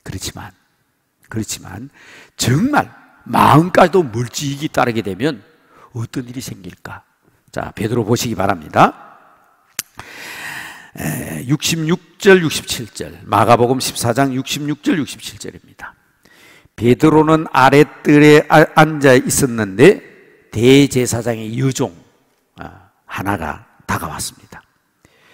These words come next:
불을 쬐고 있는 베드로를 주목하여 말하기를 너도 나사렛 예수와 함께 있었도다."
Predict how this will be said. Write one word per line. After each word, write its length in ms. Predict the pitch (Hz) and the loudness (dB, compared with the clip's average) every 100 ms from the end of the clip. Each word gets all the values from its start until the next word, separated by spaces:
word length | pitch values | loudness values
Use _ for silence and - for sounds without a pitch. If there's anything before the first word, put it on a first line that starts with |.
| _ - _ _ _ _ _ _ - | _ -20 _ _ _ _ _ _ -2
불을 260 | 208 214 | 6 6
쬐고 340 | 208 202 190 180 | 8 8 8 8
있는 300 | 180 170 147 | 6 0 2
베드로를 460 | 131 175 170 156 | 2 4 4 2
주목하여 500 | - 151 156 139 156 | -2 -6 -2 2 2
말하기를 640 | 139 92 95 98 95 110 180 _ _ - | 2 0 0 -2 -4 -4 -6 _ _ 0
너도 400 | 147 190 123 90 - _ _ - | 4 4 2 -2 -18 _ _ -8
나사렛 560 | 101 104 - 131 139 | -2 -2 2 2 4
예수와 640 | 120 - 95 123 143 196 175 _ _ | 2 -2 -2 -2 -2 -4 -12 _ _
함께 440 | - - 233 233 - | -18 -14 -12 -10 -10
있었도다." 720 | - - - - - - - | -10 -14 -20 -20 -20 -20 -20